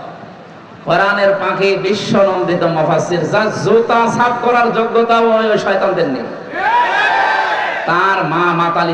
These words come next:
তুলে কি গালি দিত। এই কাউন্টার টেরোরিজমের যে লোকটা দায়িত্বে ছিল, আসাদুজ্জামান, একটা টাটকা নির্ভেজাল শয়তান।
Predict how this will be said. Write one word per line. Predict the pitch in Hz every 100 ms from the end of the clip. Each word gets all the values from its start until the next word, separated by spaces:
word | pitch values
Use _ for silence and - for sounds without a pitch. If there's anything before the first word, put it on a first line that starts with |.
| 160
তুলে | 165 156 -
কি | 247 277 269
গালি | 196 175 170
দিত। | 151 165 - - - - - - - - - - - - -
এই | 143
কাউন্টার | 160 185 190 185 175
টেরোরিজমের | 175 175 170 170 156
যে | 160
লোকটা | 160 165 165
দায়িত্বে | 151 156 - 165
ছিল, | 151 165
আসাদুজ্জামান, | 151 151 - 156 143 151 147 123 117
একটা | 156 214 196
টাটকা | 233 247 - - 214
নির্ভেজাল | 196 226 190 185 160
শয়তান। | 139 135 113